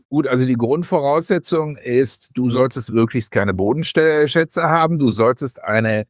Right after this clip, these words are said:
ich find das ja gar nicht so religiös mit dem Karma. Ich finde, das ist ja eigentlich ein Kompass, den wir, den wir überall gebrauchen können, dass man sagt, tu das oder beha-, be-, benimm dich so oder behandle Leute so, wie du auch selber behandelt werden möchtest. Das wäre ja schon ganz einfach, ne, wenn man jetzt bei den amerikanischen Präsidenten sieht.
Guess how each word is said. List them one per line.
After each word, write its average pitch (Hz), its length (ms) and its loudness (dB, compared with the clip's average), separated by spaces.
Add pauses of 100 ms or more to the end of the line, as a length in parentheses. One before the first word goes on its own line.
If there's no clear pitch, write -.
ich - 160 -8
find 180 160 2
das 170 180 0
ja 139 120 2
gar 127 200 4
nicht 147 160 -4
so 135 120 2
religiös 120 580 0
mit 98 140 -18
dem - 140 -16
Karma. 76 420 -12
Ich 65 180 -14
finde, 165 220 0
das 127 180 2
ist 143 140 -12
ja 113 160 2
eigentlich 131 320 0
ein 120 100 -8
Kompass, 147 480 -2
den 135 180 -2
wir, 127 200 2
den 120 180 -2
wir 123 80 2
überall 135 340 2
gebrauchen 90 520 -4
können, 107 240 0
dass - 160 -4
man 113 160 -2
sagt, 120 220 0 (120)
tu 165 320 -4
das 113 480 2
oder 127 140 0
beha-, 127 300 0
be-, 127 160 2
benimm 139 360 0
dich 160 220 -2
so 190 440 0
oder 147 200 0
behandle 143 440 -2
Leute 143 440 0
so, 156 220 0
wie 151 80 -4
du 147 100 0
auch 123 80 2
selber 170 260 2
behandelt 82 420 -8
werden 80 300 -6
möchtest. 76 500 -14
Das 95 220 -4
wäre 151 240 2
ja 143 160 4
schon 135 220 -2
ganz 123 260 -2
einfach, 131 600 -2
ne, 107 160 -4
wenn 110 100 -2
man 107 100 -4
jetzt 110 160 -4
bei 104 140 0
den - 100 -12
amerikanischen 110 460 -6
Präsidenten 95 560 0
sieht. 76 240 -8